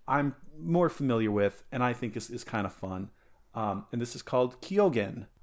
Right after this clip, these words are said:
So, so in, uh, uh, traditional Japanese performing arts,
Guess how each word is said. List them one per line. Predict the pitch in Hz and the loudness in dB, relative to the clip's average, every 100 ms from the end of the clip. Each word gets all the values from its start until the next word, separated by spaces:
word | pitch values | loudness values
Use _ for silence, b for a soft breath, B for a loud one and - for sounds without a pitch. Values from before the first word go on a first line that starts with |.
| - | -14
So, | - 170 143 | 0 2 2
so | - - 139 | 0 -2 0
in, | 151 135 123 123 - - _ - - | 2 2 2 0 -6 -20 _ -20 -10
uh, | 127 117 107 104 104 104 - - - | -2 0 0 0 -2 -4 -10 -20 -8
uh, | 123 107 104 | -2 0 -2
traditional | - 131 143 - 147 147 139 - - 131 | -4 -2 -2 0 2 2 0 -6 -14 -2
Japanese | 151 139 143 139 147 143 | 0 2 2 2 0 -4
performing | - 156 - 143 156 170 | -8 -10 -4 -2 -2 -4
arts, | 110 131 - - | -4 -4 -8 -16